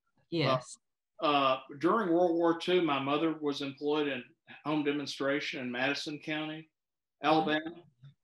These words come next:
Speaker 2: Uh,
Speaker 1: Uh-huh.
Speaker 2: she had a degree in home economics from Auburn, and she graduated in thirty-eight. Uh, anyway, she was not a part, of course, of these clubs or anything like that.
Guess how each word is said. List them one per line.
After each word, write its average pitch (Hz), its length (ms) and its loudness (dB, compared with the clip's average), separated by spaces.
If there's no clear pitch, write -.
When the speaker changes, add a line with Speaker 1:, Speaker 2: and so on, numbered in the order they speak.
Speaker 2:
Uh, - 20 0
Speaker 1:
Uh-huh. 143 320 2
Speaker 2:
she 185 160 0
had 185 140 8
a 147 80 2
degree 151 300 4
in 139 60 2
home 147 220 -2
economics 147 600 -4
from 127 180 -6
Auburn, 143 480 -2
and 123 100 -10
she 139 120 -6
graduated 143 480 0
in 131 100 -10
thirty-eight. 139 560 -2
Uh, 143 240 2
anyway, 165 540 4
she 220 220 2
was 160 120 0
not 156 180 4
a 139 40 -6
part, 147 220 0
of - 120 -4
course, 143 220 -2
of 135 60 -6
these 127 180 -4
clubs 143 360 2
or 131 80 -4
anything 127 200 -6
like 113 200 -8
that. 147 260 2